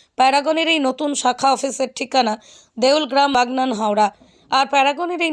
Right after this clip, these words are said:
নতুন শাখায় দু হাজার পঁচিশের জন্য যে সকল ছাত্রছাত্রীরা ভর্তি হবে তাদের সম্পূর্ণ বিনামূল্যে ভর্তি নেওয়া হয়েছে। এখানেই এ-, এবছর নার্সারি থেকে ক্লাস এইট পর্যন্ত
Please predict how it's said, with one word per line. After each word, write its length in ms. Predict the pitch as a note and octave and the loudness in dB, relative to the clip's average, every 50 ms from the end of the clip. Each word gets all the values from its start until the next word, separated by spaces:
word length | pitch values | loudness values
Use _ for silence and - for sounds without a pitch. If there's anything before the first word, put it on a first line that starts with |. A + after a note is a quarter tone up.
| C#4+ | 0
নতুন 220 | C4 C4 - D4 C#4+ C4+ | -2 -2 -2 -6 -6 -6
শাখায় 480 | - - B3+ A#3+ B3 - A#3+ A3 G#3 G3 | 0 0 0 0 0 -2 -2 -2 -2 -2
দু 120 | G3 A#3+ | -2 -2
হাজার 280 | A3+ B3 C4+ B3+ C#4+ D4 C#4+ | 0 0 0 2 0 0 0
পঁচিশের 460 | - C#4 C4+ C#4+ D4 - - D4+ C#4 | -2 -4 -2 -2 -4 -2 -2 -2 -2
জন্য 200 | G#3+ B3+ C#4 C#4 C#4 C#4 | 0 0 0 0 0 -2
যে 120 | A3+ B3 A#3+ | -2 -4 -4
সকল 280 | - - B3 - C4+ C4+ | -2 -4 -4 -4 -4 -6
ছাত্রছাত্রীরা 720 | - - B3 A#3 - - A#3 - B3+ A#3+ - - B3+ B3 | -2 -4 -6 -6 -6 -12 -8 -8 -8 -6 -6 -2 -2 -2
ভর্তি 380 | A#3 F#3+ G3+ A#3 A3+ _ - C#4 B3 | -2 -2 -6 -8 -8 _ -4 0 0
হবে 220 | A#3+ A#3 G3+ G#3 G#3 _ _ _ - _ _ _ _ | 0 0 0 -2 -6 _ _ _ -20 _ _ _ _
তাদের 240 | C4+ C4+ C4+ - - - - | 0 2 2 0 -2 -2 -2
সম্পূর্ণ 380 | C#4 C4+ C4+ C4+ - D#4+ D#4 D#4+ D#4 | -2 -2 -2 -2 -4 -2 -2 -2 0
বিনামূল্যে 540 | A#3+ C#4 C4+ C4+ C4 C4 C4+ C4+ C4 C4+ C4+ | 0 0 2 2 2 2 0 0 2 0 0
ভর্তি 360 | G#3+ G3+ A#3 A3+ _ - C4 | 0 -2 -4 -6 _ -8 -6
নেওয়া 220 | A3 G#3+ G#3 G#3 G3+ | -6 -4 -6 -4 -4
হয়েছে। 340 | G#3 A3 G3+ G#3 - - A#3+ A3 _ _ - - - - _ _ | -4 -6 -6 -6 -4 -4 -4 -4 _ _ -20 -20 -20 -20 _ _
এখানেই 400 | B3+ C4 C4 - C#4+ D#4 E4 E4+ E4 D#4+ | -2 -2 0 0 -2 0 0 0 0 0
এ-, 140 | D4 A#3+ - _ C4+ C#4 | -2 -2 -4 _ -2 0
এবছর 400 | C#4 B3+ C#4+ C#4+ C#4+ - D4+ D4 C#4+ C4+ - - _ _ _ _ | 2 2 2 0 2 2 2 2 2 0 -6 -14 _ _ _ _
নার্সারি 400 | B3+ C#4 C#4+ C4+ - - E4 D#4 | 0 0 0 2 0 -2 -2 -2
থেকে 200 | - - D4 D#4 | -2 -2 -2 -2
ক্লাস 300 | D4 - D4 C#4 C#4 C4 - C#4+ | -2 0 2 2 2 0 -2 -4
এইট 160 | C#4 C#4 C#4 _ | -4 -4 -6 _
পর্যন্ত 440 | - C4+ C4 A#3+ G#3 C4+ C4+ C4 | -2 -2 -2 0 0 -2 -4 0